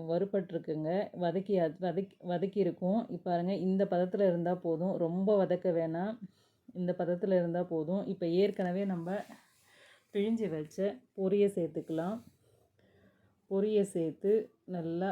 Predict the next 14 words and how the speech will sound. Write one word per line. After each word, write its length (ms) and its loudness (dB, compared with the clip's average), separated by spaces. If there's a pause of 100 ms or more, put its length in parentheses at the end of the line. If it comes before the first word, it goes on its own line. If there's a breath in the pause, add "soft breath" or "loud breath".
(100)
வதக்கி 400 -4
எடுத்துக்கலாம். 440 -4
கொஞ்சம் 340 2
கொஞ்சமா 360 2
பொரியை 300 0
சேர்த்துக்கலாம். 680 -2
கொஞ்சம் 280 -2
கொஞ்சமா 340 0
ப-, 180 -4 (400)
பொரியை 280 6
சேர்த்து 380 2
இது 140 2
போல 240 2
வதக்கும்போது 640 2